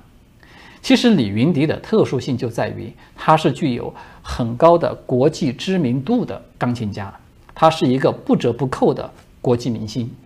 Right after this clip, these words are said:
抛出他来啊，可以在国际社会引发其他的明星所达不到的那种舆论轰动的效应。除此之外呢，李云迪他被定点抛出来当做一个全民批斗的靶子，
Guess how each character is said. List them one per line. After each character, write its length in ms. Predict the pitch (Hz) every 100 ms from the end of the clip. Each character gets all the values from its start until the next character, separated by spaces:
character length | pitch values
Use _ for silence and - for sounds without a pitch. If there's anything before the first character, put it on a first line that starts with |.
| - - - - -
抛 240 | - 190
出 160 | 185 190
他 220 | - 185
来 180 | 147 101
啊， 100 | - - -
可 140 | - 175
以 100 | 120
在 160 | 151
国 220 | - 139
际 100 | 233
社 240 | 202 - 196
会 300 | - 180 - - - -
引 220 | 117 110
发 320 | - 170 165 - -
其 240 | - 190 196
他 240 | 254 302
的 100 | 147
明 180 | 113 131
星 220 | 147 156
所 240 | 151 107
达 180 | 107 101
不 100 | 147
到 200 | 156 139
的 100 | -
那 120 | 139 120
种 180 | 110 - - - 120
舆 220 | 120 160
论 160 | 180
轰 280 | 104 160 180
动 140 | 208 147
的 80 |
效 360 | - 208 214 117
应。 160 | 117 - - _ _ _ - - - - - - - - -
除 160 | - 262
此 120 | 156
之 140 | 135
外 220 | 220 226 143
呢， 180 | 135 135 - -
李 180 | 139 120
云 240 | 143 233
迪 240 | 175 131 330
他 120 | 196
被 140 | 190
定 240 | 160 269 185
点 180 | 117 107
抛 200 | 139 139
出 120 | 127
来 140 | 113
当 180 | 151 143
做 160 | 143 117
一 120 | 120
个 200 | 135 107
全 340 | - - 131
民 260 | 160 127 139
批 260 | 139 196 202
斗 160 | 214
的 80 | 113
靶 280 | 107 71 -
子， 200 | 135